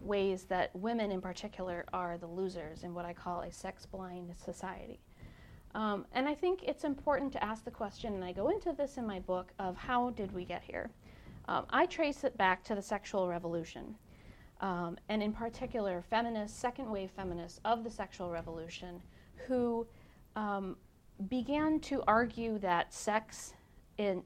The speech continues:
and, or as they started to use the word gender, is a construct, um, that we're socialized to be men and women, that these are random, um, meaningless labels, and that, if anything,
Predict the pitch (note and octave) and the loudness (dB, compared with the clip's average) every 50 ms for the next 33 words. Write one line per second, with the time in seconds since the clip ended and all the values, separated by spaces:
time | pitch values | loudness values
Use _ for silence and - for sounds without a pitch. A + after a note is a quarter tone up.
0 | - - G3+ F#3+ F#3 F3+ F3 - - G3+ F#3+ F#3 F#3 F3+ F3+ - B3+ C#4+ C#4 - | 0 2 4 4 4 2 -2 0 2 2 4 4 2 0 4 4 4 4 4 2
1 | C#4+ C4 B3 A#3+ A3+ - A3+ G#3+ G#3+ G#3 G3+ G#3+ G3+ G3 F#3+ F3+ F3+ F3 F3+ G#3+ | 2 2 2 0 -2 -4 -4 -2 -2 -4 -4 -4 -4 -2 0 -2 -2 -2 -4 -2
2 | A3+ A#3+ C4 B3+ G3 F3 F3 F#3+ - - - - - - - - G#3+ G#3 G3 F3 | 0 0 2 2 2 0 0 -2 -6 -12 -18 -18 -18 -18 -6 -4 -2 -2 -2 -2
3 | - - G#3+ G3 F#3+ F#3 - - - - - - - - - - - - - - | -2 -2 -2 -2 -2 -4 -6 -10 -10 -12 -12 -14 -20 -20 -20 -20 -20 -20 -20 -16
4 | - - F#3+ F#3+ F#3 F#3+ F#3+ E3 D#3 F3 E3 - - A3 A3+ C#4+ - - C#4+ C4+ | -8 -4 -2 -2 0 2 2 2 2 0 -4 -2 0 0 0 0 0 0 0 0
5 | C4 C4 C4 C4+ B3+ - - - A3 A#3+ A3 G#3 G3 F#3 F3+ F3 F3 F3 F3 F3 | 2 2 0 0 -2 -4 -6 -4 -4 -2 -2 -2 -2 -2 -2 -2 -4 -4 -4 -4
6 | F3 F3 E3+ E3+ F3 F3 E3+ - - - - G3 F#3+ - G#3 G#3 G3+ G3 G3 F#3 | -4 -6 -6 -6 -6 -8 -10 -12 -16 -10 -6 -6 -4 -4 -4 -4 -4 -2 -2 0
7 | F3 F3 E3 D#3+ F3 G3 A3+ B3 A#3+ A3 G#3+ G#3 G#3 G3+ G3+ - - - - - | 0 0 0 0 0 0 2 2 4 4 2 2 0 -4 -6 -8 -14 -18 -20 -20
8 | - - - - - F#3+ F#3 F3 F3 F3 F3 G#3 B3 C4+ C4 C4 B3+ A#3+ A#3+ A3+ | -20 -20 -18 -6 0 2 2 4 4 4 4 6 6 8 8 8 8 8 6 6
9 | - A3 G#3 G3+ F#3+ F#3+ F#3+ F3+ F3 E3+ E3+ F3 - - - - G3 F#3+ F#3 F3+ | 6 6 6 8 8 8 6 6 8 6 4 2 0 -6 -2 -2 0 0 0 0
10 | F3+ F3 E3+ E3+ E3+ - - G3+ - - C4 C4+ C4+ C4 A3 - A#3+ A3+ G#3+ G3+ | 0 0 2 0 0 0 -2 -4 0 2 4 4 4 2 0 0 -2 -2 0 -2
11 | G3 G#3 | -4 -6